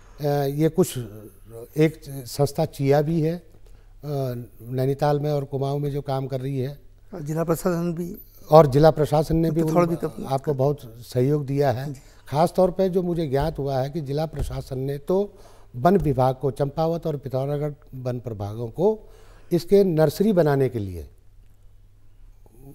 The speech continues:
Speaker 1: काफ़ी प्रोत्साहित किया है और अपने, अ, बॉर्डर एरिया डेवलपमेंट प्रोग्राम में शायद कुछ फंड्स भी दिए हैं। परंतु उत्पादन के लिए, अ, नाबार्ड द्वारा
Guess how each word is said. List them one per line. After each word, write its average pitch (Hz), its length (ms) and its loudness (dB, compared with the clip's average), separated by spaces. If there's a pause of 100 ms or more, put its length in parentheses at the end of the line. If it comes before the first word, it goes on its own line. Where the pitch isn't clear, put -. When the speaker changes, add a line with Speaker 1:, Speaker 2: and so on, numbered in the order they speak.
(720)
Speaker 1:
काफ़ी 147 240 4
प्रोत्साहित 143 560 0
किया 170 260 2
है 180 280 0
और 170 120 0
अपने, 151 380 -2
अ, 113 80 -10 (640)
बॉर्डर 143 400 4
एरिया 147 320 4
डेवलपमेंट 135 480 0
प्रोग्राम 127 360 -2
में 147 100 -4
शायद 131 260 -4
कुछ 123 160 -6
फंड्स 120 320 -6
भी 143 100 -6
दिए 135 260 -2
हैं। 151 180 -8 (540)
परंतु 175 260 4
उत्पादन 185 520 2
के 202 120 2
लिए, 202 360 4
अ, 214 100 -8 (460)
नाबार्ड 143 560 6
द्वारा 170 380 0